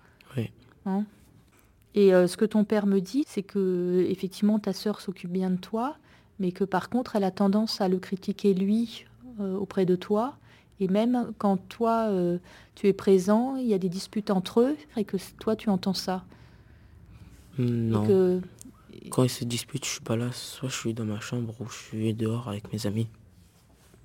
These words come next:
Speaker 2: Par rapport à l'école, le fait que tu sois pas très prêt à,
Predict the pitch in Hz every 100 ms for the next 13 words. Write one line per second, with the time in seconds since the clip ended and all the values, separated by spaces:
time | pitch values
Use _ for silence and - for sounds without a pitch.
0 | - 208 190 - 208 202 226 220 208 208
1 | - 202 202 190 - 220 - 220 190 185
2 | - 208 - 202 190 185 190 190 185 -
3 | - - 190 185 - 208 190 185 180 180
4 | 180 - 208 185 175 160 151